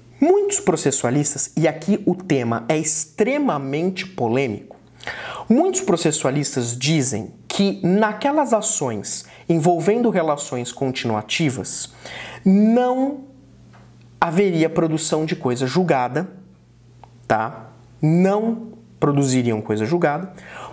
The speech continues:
por conta da possibilidade de modificação das questões de fato e de direito. OK? Um exemplo vai ilustrar. Ação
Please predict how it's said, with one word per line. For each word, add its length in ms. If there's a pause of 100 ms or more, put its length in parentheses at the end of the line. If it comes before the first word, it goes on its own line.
(120)
por 180
conta 340
da 140
possibilidade 1300
de 180
modificação 1400
das 180
questões 480
de 100
fato 540 (180)
e 120
de 120
direito. 540 (1300)
OK? 640 (1400)
Um 140
exemplo 680
vai 160
ilustrar. 560 (2750)
Ação 880